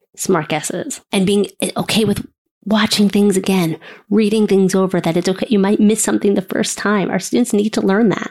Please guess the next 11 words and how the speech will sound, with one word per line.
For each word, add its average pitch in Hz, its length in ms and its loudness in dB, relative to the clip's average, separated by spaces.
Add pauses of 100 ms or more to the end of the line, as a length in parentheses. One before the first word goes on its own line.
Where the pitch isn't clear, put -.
So - 140 -2
I 202 40 2
really 214 560 2
do 185 300 2
love 170 220 2
in 175 100 2
commercials 165 520 0
because, 175 360 -2 (160)
because 226 420 -2
they're 190 120 0
short, 175 400 -2